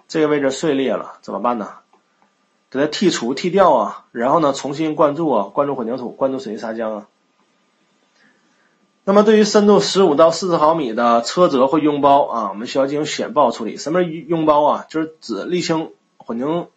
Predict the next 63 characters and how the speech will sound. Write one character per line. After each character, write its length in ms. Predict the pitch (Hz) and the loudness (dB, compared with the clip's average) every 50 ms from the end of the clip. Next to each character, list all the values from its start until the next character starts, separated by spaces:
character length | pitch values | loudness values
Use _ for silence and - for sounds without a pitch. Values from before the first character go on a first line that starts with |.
| _ _ - | _ _ -20
土 180 | - - - 101 | -16 -14 -10 -8
啊， 180 | 117 113 117 - | -8 -8 -8 -6
沥 160 | - 196 196 - | -4 -4 -2 0
青 140 | 190 190 | 2 2
混 120 | 165 143 - | 4 4 6
料 140 | 170 175 160 | 6 4 4
路 120 | 135 113 | 4 0
面， 260 | 107 104 101 - - _ _ _ _ _ _ _ _ _ _ _ _ _ _ _ _ | -2 -4 -6 -8 -12 _ _ _ _ _ _ _ _ _ _ _ _ _ _ _ _
它 220 | - - 190 185 - | -2 0 0 0 0
这 180 | - - - | -4 -8 -2
个 320 | 170 175 160 147 - - - _ _ _ _ _ _ _ _ _ | 0 2 2 2 0 -4 -10 _ _ _ _ _ _ _ _ _
凸 240 | - - 233 240 247 | -6 -2 0 2 2
出 80 | 202 185 | 4 4
来 100 | 143 123 | 2 2
一 80 | 120 | 2
点 140 | 107 110 80 | 0 -2 -4
儿， 180 | - - - _ | -6 -10 -16 _
这 120 | - - 175 | -6 -4 -2
就 60 | 147 | -2
是 100 | 143 139 | 0 -2
拥 160 | 135 127 123 | -2 -2 0
包， 280 | 120 123 117 123 - - | 0 2 2 2 0 -2
需 100 | - - | -4 -4
要 60 | 156 | -4
给 60 | 156 127 | -2 -2
它 100 | 143 151 | -4 -4
铲 180 | - 110 92 | -6 -8 -10
平 220 | - - 98 92 107 | -12 -14 -16 -12 -8
啊。 220 | 101 101 90 - _ _ _ _ _ _ _ _ _ _ _ - - _ _ _ _ _ _ - | -8 -8 -8 -10 _ _ _ _ _ _ _ _ _ _ _ -20 -20 _ _ _ _ _ _ -4
那 80 | 170 190 | 0 2
么 100 | 196 208 | 4 6
另 140 | 226 233 | 6 6
外 140 | 240 233 214 | 6 6 6
一 20 | 180 | 4
个 60 | 151 | 2
就 120 | 147 160 | 0 0
是 60 | 160 | -2
车 220 | - - 185 185 180 | -2 2 2 2 2
辙 260 | 180 117 95 98 117 | 2 -2 -4 -2 0
啊， 320 | 135 120 104 92 85 - - | 0 0 0 -2 -4 -6 -10
车 180 | - - 196 185 | -4 -2 0 2
辙 160 | 143 135 127 | 2 2 2
呢 120 | 143 147 | 0 -2
就 140 | 135 135 165 | -2 -2 -2
是 80 | 156 160 | 0 0
我 80 | 147 | 0
们 280 | 123 107 107 120 135 135 - _ _ _ - | 0 -2 -4 -6 -6 -8 -12 _ _ _ -8
车 280 | - - - 202 202 | -6 0 4 6 6
轮 480 | 190 156 120 110 110 127 147 170 170 - - _ _ _ _ _ _ _ _ _ _ _ _ | 6 6 4 2 2 2 2 0 -2 -6 -12 _ _ _ _ _ _ _ _ _ _ _ _
经 220 | - - 185 175 | -4 -2 0 2
常 200 | 160 156 170 180 | 2 2 2 2
行 200 | 170 185 180 175 | 0 -2 -2 -2
驶 100 | 151 113 | -2 -4
之 140 | 110 135 143 | -4 -6 -2
后 140 | - 190 170 | 0 2 2
啊， 140 | 127 101 104 | 2 2 0
形 300 | - - 117 147 170 156 | -4 -8 -8 -8 -8 -6
成 240 | - 117 107 123 | -6 -8 -6 -4
这 80 | 139 151 | -2 -2
种 220 | 135 107 90 - - _ _ _ _ _ _ _ _ | -2 -2 -4 -6 -10 _ _ _ _ _ _ _ _
啊 200 | 113 107 101 101 | -6 -4 -4 -4
轮 260 | 104 107 107 110 156 | -4 -4 -4 -4 -6
迹， 320 | 165 - 240 202 107 - | -4 -4 -4 -6 -6 -8